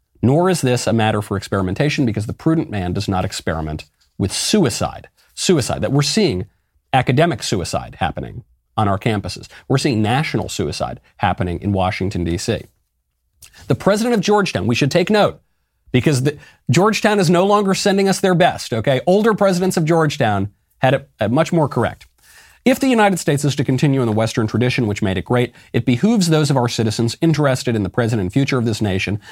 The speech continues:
to search out and support the educational institutions which are still striving to maintain that tradition, a tradition which was grounded on freedom limited by a belief in God, by faith in the omnipotence of truth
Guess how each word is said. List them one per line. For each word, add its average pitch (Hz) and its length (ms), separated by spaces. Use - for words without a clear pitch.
to 113 100
search 220 340
out 143 180
and 131 140
support 113 380
the 95 100
educational 120 640
institutions 98 640
which 113 180
are 98 80
still 170 340
striving 113 540
to 107 80
maintain 98 340
that 90 140
tradition, 117 480
a 131 80
tradition 160 500
which 175 140
was 160 120
grounded 131 420
on 95 160
freedom 160 500
limited 117 560
by 107 180
a 120 140
belief 101 580
in 104 160
God, 95 480
by 95 160
faith 139 480
in 123 100
the 110 140
omnipotence 104 640
of - 220
truth 247 500